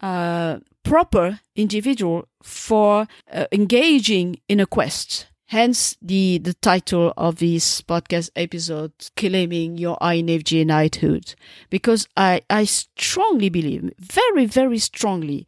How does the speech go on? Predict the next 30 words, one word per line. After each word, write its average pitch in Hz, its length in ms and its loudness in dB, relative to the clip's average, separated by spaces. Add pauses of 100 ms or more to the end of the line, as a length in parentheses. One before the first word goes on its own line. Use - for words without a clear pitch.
that 214 500 -2
we, 220 560 -4 (160)
we 269 220 2
should 277 420 0
claim 185 580 0 (320)
our 165 140 -2
knighthood. - 540 -8 (220)
We 220 140 -2
should 269 440 2 (200)
reach 190 680 -2 (160)
and 196 200 0
deserve 208 840 0 (180)
by 170 240 -2
our 170 220 -6
work, 170 520 -6 (300)
our 160 140 -4
personal 185 440 2
work, 151 280 -6 (220)
our 175 280 4
I 185 140 4
N 180 100 2
F 170 100 2
J 165 220 0
hood. 160 300 -4 (280)
But 180 240 -4
we 196 180 2
should 175 280 0 (180)
claim 180 540 0 (140)
our 160 140 -2
knighthood. 160 480 -6